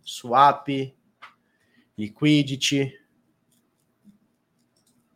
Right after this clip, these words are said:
E G L D é uma chain, é isso? É isso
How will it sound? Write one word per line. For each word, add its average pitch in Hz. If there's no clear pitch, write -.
E 185
G 165
L 226
D 165
é 202
uma 208
chain, 135
é 127
isso? 151
É 120
isso 147